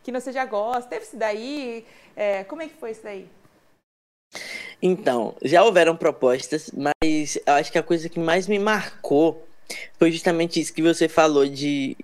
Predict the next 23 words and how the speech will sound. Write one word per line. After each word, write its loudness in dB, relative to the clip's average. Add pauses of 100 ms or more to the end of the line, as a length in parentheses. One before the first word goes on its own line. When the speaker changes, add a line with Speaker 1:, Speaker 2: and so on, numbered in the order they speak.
(140)
Speaker 2:
chegou 2
um 2
momento 2
que 0
eu 6
achei 2
que, -4 (760)
eu, 8
eu 8
usei 6
essa 4
oração, 2
eu 4
usei 2
essa 0
experiência -4
com -6
Deus, -2
uma -4
oração, -2
falar -2
assim, -6
"Deus, -2